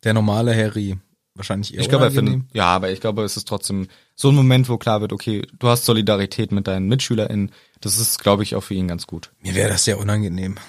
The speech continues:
Speaker 1: gewesen.
Speaker 2: Wenn du gerade Lord Voldemort bekämpft hast, wär's dir vielleicht nicht so unangenehm.
Speaker 1: Aber wenn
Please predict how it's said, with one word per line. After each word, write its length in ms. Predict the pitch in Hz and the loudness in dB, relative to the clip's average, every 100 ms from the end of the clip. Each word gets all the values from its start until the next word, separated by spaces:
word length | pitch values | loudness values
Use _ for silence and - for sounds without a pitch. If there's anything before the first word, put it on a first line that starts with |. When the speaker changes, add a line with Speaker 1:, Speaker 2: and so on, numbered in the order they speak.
| - | -14
Speaker 1:
gewesen. 420 | 117 92 92 104 95 _ 117 | -10 -8 -8 -10 -12 _ -2
Speaker 2:
Wenn 180 | 110 107 | 0 4
du 160 | 131 | 4
gerade 300 | 123 123 117 | 4 4 4
Lord 220 | 110 107 104 | 4 2 4
Voldemort 320 | 110 131 131 | 4 6 4
bekämpft 400 | 127 139 135 - | 4 2 2 0
hast, 160 | 127 | -2
wär's 140 | 120 117 | 0 0
dir 100 | 110 | -2
vielleicht 160 | 120 120 | 0 2
nicht 120 | 127 | 0
so 100 | 110 | 0
unangenehm. 640 | - 95 90 87 85 85 | 0 0 -2 -4 -6 -8
Speaker 1:
Aber 180 | 87 87 | -8 -6
wenn 140 | 98 | -6